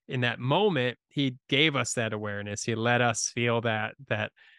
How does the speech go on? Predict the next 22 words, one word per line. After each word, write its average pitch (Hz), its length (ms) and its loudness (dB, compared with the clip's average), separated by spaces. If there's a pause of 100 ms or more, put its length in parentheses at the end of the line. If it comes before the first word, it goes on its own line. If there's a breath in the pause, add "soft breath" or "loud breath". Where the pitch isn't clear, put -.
(400 soft breath)
and 110 340 -2
recall 123 560 2
these, 117 520 -4 (160)
these 113 420 -6 (480)
things 123 380 0
that 117 120 -2
we 117 120 -2
all 110 160 0
go 117 200 -2
through 107 280 -6
and 104 120 -8
say, 107 180 -6
"Okay." 113 440 -2
And, 123 140 -4 (1200 loud breath)
you 113 140 -4
know, 110 200 0
we, 120 260 -2 (180)
we 117 140 -4
can 131 560 2 (340)
continuously 120 880 -2
move 107 240 -4
forward. 104 640 -4